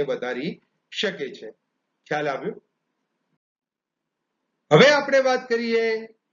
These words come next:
કલમ એકસો અગિયાર સંગઠિત ગુનાની ઉપકલમ ત્રણ. ઉપકલમ ત્રણ આગળ શું કીધું હતું આપણે? સહભાગી થવું.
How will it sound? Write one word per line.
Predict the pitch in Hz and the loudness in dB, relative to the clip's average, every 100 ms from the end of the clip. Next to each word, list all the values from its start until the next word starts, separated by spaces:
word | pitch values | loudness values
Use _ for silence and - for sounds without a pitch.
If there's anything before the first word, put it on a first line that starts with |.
| _ _ | _ _
કલમ | 190 220 294 254 - | -4 -2 -4 -6 -10
એકસો | 208 233 208 | -8 -6 -4
અગિયાર | 175 208 208 185 | -4 -4 -4 -4
સંગઠિત | 185 214 226 175 | -2 -2 -4 -6
ગુનાની | 190 196 196 190 226 | -4 -2 -4 -4 -6
ઉપકલમ | 214 196 196 190 | -4 -2 -2 -2
ત્રણ. | 170 - - _ _ _ _ _ _ _ _ _ _ - | -4 -8 -12 _ _ _ _ _ _ _ _ _ _ -4
ઉપકલમ | 220 247 247 240 | -2 -2 -4 -2
ત્રણ | 240 247 | -2 -2
આગળ | 226 240 240 | -2 -4 -6
શું | 240 | -8
કીધું | 226 226 | -8 -4
હતું | 240 | -2
આપણે? | 226 233 | 0 -2
સહભાગી | 226 196 170 156 143 127 | 0 -2 -2 -4 -6 -10
થવું. | 110 | -12